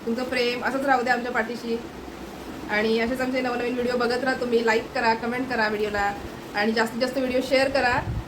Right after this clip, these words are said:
<laughs> आणि चला हा मंडळी माझा ब्लॉग आहे तो आता मी इकडेच एंड करते आहे. जर कोणाला आवडला असेल तर नक्की लाईक करा, शेअर करा आणि नक्की सबस्क्राईब करायला विसरू नका माझ्या चॅनलला. आणि तुमचं प्रेम आणि सपोर्ट असाच ठेवा आमच्या पाठीशी, बरं का?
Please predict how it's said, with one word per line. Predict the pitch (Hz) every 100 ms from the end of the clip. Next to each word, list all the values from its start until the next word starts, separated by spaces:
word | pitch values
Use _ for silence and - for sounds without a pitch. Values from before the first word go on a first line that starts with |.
| - - - - -
<laughs> | 233 226 - - - -
आणि | 214 226 233 240
चला | 294 285
हा | 294 277
मंडळी | 277 262 262
माझा | 262 269
ब्लॉग | 269 254
आहे | 254
तो | 254
आता | 254 262
मी | 254
इकडेच | 247 233
एंड | 240 277
करते | 277 -
आहे. | 240 240
जर | 240
कोणाला | 247 247
आवडला | 233 240 262 269
असेल | 254 240
तर |
नक्की | 240 240 262
लाईक | 240 233
करा, | 254 254
शेअर | 262 233
करा | 240 254
आणि | 196 226
नक्की | 240 240 277
सबस्क्राईब | 277 226 240
करायला | 240 240
विसरू | 240 226
नका | 233 226
माझ्या | 214 214
चॅनलला. | 208 208 208 269 - - - - -
आणि | 202 226
तुमचं | 233 233
प्रेम | 233 220 220 226 - - - -
आणि | 165 190
सपोर्ट | - - 214 214
असाच | 220 247 254
ठेवा | 233 196
आमच्या | 185
पाठीशी, | 196 175 - - - - -
बरं | 226
का? | 254 226